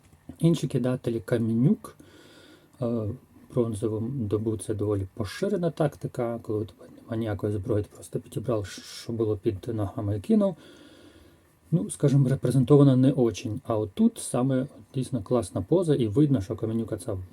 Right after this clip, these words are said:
велика, і він дійсно її старається і тримає аж двома руками. Хоча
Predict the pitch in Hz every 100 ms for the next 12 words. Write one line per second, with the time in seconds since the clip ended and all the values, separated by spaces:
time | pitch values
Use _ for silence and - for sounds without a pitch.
0 | - 127 117 139 170 120 113 101 123 120
1 | 110 - 113 107 - 113 123 127 - 104
2 | - 117 123 139 139 120 120 123 120 104
3 | 107 98 101 - 113 - 165